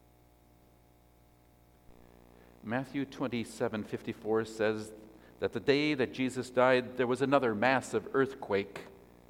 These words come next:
But this one was from hell, literally. Talk about being buried and trapped.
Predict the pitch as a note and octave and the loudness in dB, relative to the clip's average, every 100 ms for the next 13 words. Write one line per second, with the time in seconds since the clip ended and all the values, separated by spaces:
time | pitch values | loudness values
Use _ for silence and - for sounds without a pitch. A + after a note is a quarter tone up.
0 | - - - - - - - - A2+ B2+ | -20 -20 -20 -20 -20 -20 -20 -6 2 2
1 | - G#2+ G2+ F#2+ - F#2+ - C3 A2+ F#2+ | 2 -4 -4 -8 -8 -12 -6 2 4 4
2 | G2 A2+ G#2+ F#2+ F#2 F#2 - - - - | 2 0 0 0 -4 -8 -12 -20 -20 -20
3 | - - - - - - - - A3 G#3+ | -20 -20 -20 -20 -20 -20 0 12 12 12
4 | G#3 F#3 C3 G#3+ G#3 F3+ - F#3+ G#3 F3 | 12 12 12 6 6 4 8 10 10 10
5 | C3+ B2+ A#2+ - G3 D3 - | 8 6 2 10 12 12 8